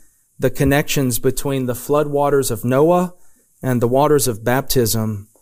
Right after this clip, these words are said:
so that we might have a much better understanding of Christian baptism, and that also we will have a greater appreciation of the importance and blessedness of our own baptisms as well.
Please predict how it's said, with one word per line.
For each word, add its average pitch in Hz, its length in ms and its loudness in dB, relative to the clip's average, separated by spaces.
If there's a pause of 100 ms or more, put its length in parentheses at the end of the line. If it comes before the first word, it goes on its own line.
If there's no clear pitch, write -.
(280)
so - 220 -8
that 117 180 -4
we 135 100 -2
might 131 240 -4
have 127 220 -6
a 113 100 -4
much 131 300 -6
better 127 340 -2
understanding 131 1000 0
of 117 180 -6
Christian 135 400 -4
baptism, 151 720 -8 (840)
and 107 120 -4
that 110 80 0
also 131 340 2
we 127 140 0
will 123 160 2
have 120 160 0
a 113 40 -2
greater 123 380 2
appreciation 113 920 -6
of 113 180 -12
the 110 120 -6
importance 131 760 -2 (380)
and 107 200 -4
blessedness 104 960 -8 (420)
of 107 160 -12
our 104 160 -6
own 104 340 -10 (580)
baptisms 95 580 -4
as 92 180 -8
well. 85 380 -12